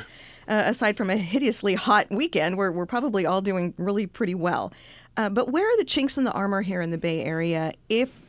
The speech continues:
y-, if we're talking about your social capital and a narrative of survival? We've got a vast inequality issue in this area. Uh,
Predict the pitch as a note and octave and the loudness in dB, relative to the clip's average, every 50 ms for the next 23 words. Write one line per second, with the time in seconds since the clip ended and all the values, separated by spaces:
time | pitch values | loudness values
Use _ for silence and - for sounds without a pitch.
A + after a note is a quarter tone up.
0 | - - F3 E3+ F3+ F3 F3+ - - - - - - G3 G3 F#3+ - A3 A3 - | -16 -12 -10 -8 -8 -6 -8 -10 -8 -8 -8 -4 0 0 0 0 0 -2 -2 -2
1 | - B3 A#3+ B3+ A#3 A#3+ A#3+ A3 G#3 F#3 F#3 F#3 F#3 - - F#3 F3 E3 E3+ F3 | -2 -2 -2 -2 -2 -2 -2 -2 0 0 0 0 -2 -4 -4 -4 -2 0 0 0
2 | E3+ F3 E3+ E3+ F3 - - - - - G3 A3 G#3+ - B3 G#3+ - - - G3 | 2 0 0 -2 -4 -4 -6 -4 0 0 0 0 -2 -4 -6 -6 -8 -6 -6 -6
3 | F3+ - G3 E3+ D3+ C#3 B2+ C3 - - - - - - - - - - - - | -6 -4 -4 -4 -2 -2 -4 -4 -8 -12 -20 -20 -20 -20 -20 -20 -20 -12 -6 -4
4 | F#3+ F#3+ F#3 F3 F3+ F3+ F3+ F3+ F3+ F3+ F#3 F3 F3 E3+ E3 E3+ D#3+ E3+ F#3 - | -2 -2 0 -2 -2 -2 0 0 2 2 2 2 0 0 0 -2 -2 -4 -8 -12
5 | - - D#3 D#3+ D#3+ D3+ D#3+ F3 - - - - F3 F3+ F3+ F3+ F3+ D#3+ E3 D#3 | -8 -4 -4 -2 -2 -4 -6 -8 -8 -8 -6 -4 -4 -4 -2 -4 -2 -2 -2 -2
6 | D#3 C#3+ D#3+ F3+ B3 - - B4 C5 - - - A3+ F#3 F#3+ F#3 F#3 G#3+ A#3+ C4 | -2 -4 -4 -4 -6 -6 -6 -4 -4 -2 -2 -4 -4 -4 -2 -4 -4 -2 -2 -4
7 | C4 - - - A3 G#3 F3 - - - D3+ C#3 D#3 E3 E3 - - - - - | -4 -6 -4 -2 -2 -2 -2 -4 -8 -8 -6 -4 -4 -4 -4 -4 -6 -8 -8 -8
8 | - - D#3 C#3+ D#3+ C#3+ D3 - - - - - - C#2+ - - - - - - | -6 -4 -4 -4 -4 -4 -6 -8 -6 -6 -6 -6 -8 -8 -8 -8 -8 -8 -10 -12
9 | - - - - - - - - - - - G3+ F#3+ F#3 F3 F3 E3 | -18 -20 -20 -20 -20 -20 -20 -20 -20 -12 -6 -4 -4 -2 -2 -4 -4